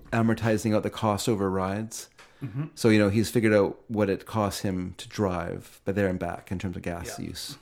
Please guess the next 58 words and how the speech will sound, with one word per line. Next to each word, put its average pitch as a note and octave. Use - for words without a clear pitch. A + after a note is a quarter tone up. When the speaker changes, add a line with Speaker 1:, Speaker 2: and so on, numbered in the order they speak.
Speaker 1:
And G2+
then, F#2
so -
I G2
think B2
he A#2
said A2
the A2+
other G#2+
day, G2
he F#2+
said, G2
"Yeah, G2+
I'm F#2+
basically, C3
I'm A#2
at A2
fifty -
dollars A2
a G2+
ride F2
right F#2
now, F2+
you -
know, F2
'cause E2+
I've F#2+
ridden G2
it F#2
this G#2+
many G2+
t-, F#2+
times, F#2
you G#2+
know, F2
uh, F#2
put A#2+
that G#2
across F#2+
the -
price F2+
and G2
blah, F#2
blah, F2
blah." F#2
And G2+
he's G2
figured G#2
out -
some F#2
way F2+
of, -
you F#2
know, F2
so -
like, F2+
"Oh, F#3
okay." G#2